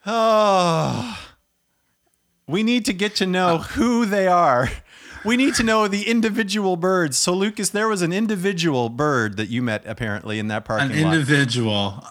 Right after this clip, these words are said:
Speaker 2: Uh, here's the thing. Andrew says Lucas would have had those birds dead. And listen, he's not wrong. Don't mistake my momentary clemency towards that one bird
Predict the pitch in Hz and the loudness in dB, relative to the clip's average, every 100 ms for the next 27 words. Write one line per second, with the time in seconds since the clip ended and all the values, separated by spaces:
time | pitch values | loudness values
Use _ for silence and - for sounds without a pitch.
0 | - - 151 156 160 208 185 180 147 156 | -12 -2 0 4 4 4 2 2 2 4
1 | 185 196 180 - 147 131 127 120 139 156 | 4 4 2 4 6 6 2 0 0 2
2 | 156 143 143 123 135 131 127 123 113 117 | 2 2 0 2 2 4 2 0 0 0
3 | 113 98 113 101 101 123 131 156 - 202 | 0 0 0 0 0 -2 0 2 4 2
4 | 208 - - _ - - - - 220 190 | 2 -4 -20 _ -20 -20 -12 2 4 6
5 | 180 151 131 101 98 160 214 220 - - | 4 6 4 2 0 2 2 2 2 2
6 | 185 165 - - 139 135 127 127 127 135 | 4 2 0 -4 2 4 4 0 -2 0
7 | 151 175 185 175 180 170 151 - 190 180 | 2 4 2 2 4 4 2 2 2 4
8 | 165 - 120 117 139 131 135 131 135 151 | 0 0 -2 0 0 2 2 0 2 2
9 | 156 147 160 135 113 107 | 4 4 6 6 2 -2